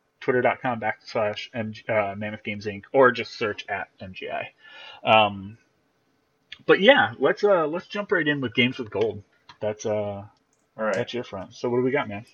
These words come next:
Speaker 2: Um, starting on August first and running all month for the Xbox One, we have, uh, Slime Rancher is gonna be free on Games with Gold. Uh, that's pretty cool. I've always, like,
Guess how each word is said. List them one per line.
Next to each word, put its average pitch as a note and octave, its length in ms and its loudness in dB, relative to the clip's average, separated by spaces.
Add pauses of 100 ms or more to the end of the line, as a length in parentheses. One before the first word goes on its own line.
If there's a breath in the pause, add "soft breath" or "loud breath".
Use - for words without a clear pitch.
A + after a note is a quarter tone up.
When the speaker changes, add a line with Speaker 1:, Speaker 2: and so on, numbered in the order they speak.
Speaker 2:
Um, A#2 340 2
starting B2+ 500 2
on G2+ 520 2 (100)
August A2 380 0
first C3 280 -2
and A2+ 120 -6
running A2 240 0
all G#2+ 300 2
month A2+ 260 -2
for G#2+ 140 -6
the G2+ 40 -4
Xbox G#2+ 460 -6
One, G#2 220 -4
we G2+ 100 -8
have, F#2 220 -6
uh, F2 240 -6
Slime G2+ 500 -2
Rancher A#2+ 320 -6
is A#2+ 100 -8
gonna A#2+ 160 -6
be A2+ 120 -6
free A#2 180 -10
on A2+ 140 -8
Games A2+ 240 -8
with A#2 140 -14
Gold. A#2+ 440 0
Uh, G#2 220 0
that's E3+ 160 -2
pretty D3+ 160 -4
cool. A#2+ 180 0
I've A2+ 140 2
always, B2 260 0
like, G2+ 260 -2